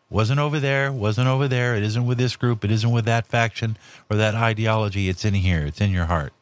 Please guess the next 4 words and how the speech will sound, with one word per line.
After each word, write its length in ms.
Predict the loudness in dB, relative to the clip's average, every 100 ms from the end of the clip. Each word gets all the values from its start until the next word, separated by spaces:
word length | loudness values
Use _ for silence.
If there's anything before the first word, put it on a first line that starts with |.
| _ _ _ _ _ _ _ _ _ _ _ _ _ -20 -20 -20 _ _ _ -2
Had 80 |
a 60 | 0
conversation 720 | 2 2 0 0 -2 -2 -2
once 360 | 0 0 -2 -8